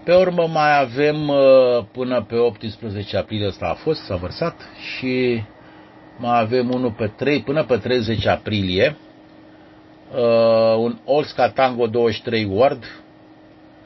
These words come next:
care e cam singurul pițigoi care mai rămâne în viață așa de târziu, deci până pe treizeci aprilie va, și va valida pe Word, uh,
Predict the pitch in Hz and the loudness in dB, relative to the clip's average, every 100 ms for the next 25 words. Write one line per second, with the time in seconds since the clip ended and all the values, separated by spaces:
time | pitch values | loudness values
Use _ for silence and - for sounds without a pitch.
0 | - - - 120 113 113 110 101 117 110 | -20 -20 -6 0 2 2 0 0 -2 -2
1 | - 123 113 110 110 107 104 104 92 - | -4 -6 -4 -2 -2 -2 -2 -4 -6 -12
2 | 98 107 104 98 95 98 101 104 98 98 | -8 -6 -2 -2 0 0 -2 -4 -4 -2
3 | 90 87 - 87 87 - 85 85 139 127 | -2 -4 -10 -8 -8 -10 -12 -8 -6 -6
4 | 110 127 120 110 101 113 101 98 - 95 | -8 -6 -6 -6 -4 -4 -2 -4 -4 -6
5 | - 98 90 87 87 82 85 85 85 85 | -6 -6 -6 -4 -6 -6 -4 -2 0 -4
6 | - - - - - - - - - - | -8 -20 -20 -20 -20 -20 -20 -20 -16 -10
7 | 135 123 120 117 113 113 110 107 104 107 | -6 -2 2 2 2 2 0 0 -2 -2
8 | 107 110 107 104 101 107 110 104 107 | -2 -4 -2 -4 -2 -2 -2 -6 -6